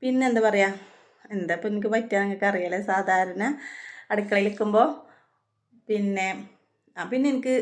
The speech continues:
സന്തോഷം പറയാൻ എനിക്ക് രണ്ട് പുതിയ ഫ്രണ്ട്സുകളെ കിട്ടിയിട്ടുണ്ട് ട്ടോ ഇന്ന്. ഇനി നമുക്ക് കൊണ്ടോട്ടിയിൽ നിന്നൊരു താത്ത വിളിച്ചേനെ, അതേപോലെ എന്താ മേലാറ്റൂരിൽ നിന്നൊരു സെലീന എന്ന് പറഞ്ഞിട്ടൊരാൾ ട്ടോ.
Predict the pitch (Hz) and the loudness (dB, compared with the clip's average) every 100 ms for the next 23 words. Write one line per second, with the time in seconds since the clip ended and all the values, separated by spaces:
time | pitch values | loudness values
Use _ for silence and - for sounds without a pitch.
0 | 240 220 208 202 202 208 202 190 190 202 | 0 -2 2 0 0 0 2 2 0 -4
1 | 202 190 196 185 185 190 190 202 220 240 | -4 -4 -2 -2 -2 -6 -4 0 4 4
2 | - - - - 196 190 202 208 196 202 | 2 -16 -20 -6 -2 0 0 0 -4 -4
3 | 170 165 180 175 156 160 160 170 170 208 | -4 -4 -6 -6 -6 -6 -6 -8 -6 -8
4 | 240 - - _ 196 190 185 208 220 214 | -8 -16 -20 _ -8 -6 -4 -4 -2 -2
5 | 214 226 226 233 220 196 180 170 180 175 | 0 0 2 4 4 2 -2 -2 -2 -4
6 | 175 - 170 185 247 277 - 190 175 170 | -4 -6 -6 -4 -6 -6 -10 -10 -6 -6
7 | 175 170 196 - - - - _ _ - | -4 -2 -2 -4 -8 -16 -20 _ _ -12
8 | 185 175 170 170 170 185 - _ _ - | -10 -8 -8 -8 -10 -12 -18 _ _ -12
9 | 214 226 226 220 226 226 233 208 214 233 | -4 0 0 0 2 4 4 2 2 0
10 | - - - - 202 196 185 180 190 185 | -4 -20 -20 -8 -2 -2 -2 -4 -4 -4
11 | 165 165 170 165 160 160 | -4 -6 -6 -4 -6 -4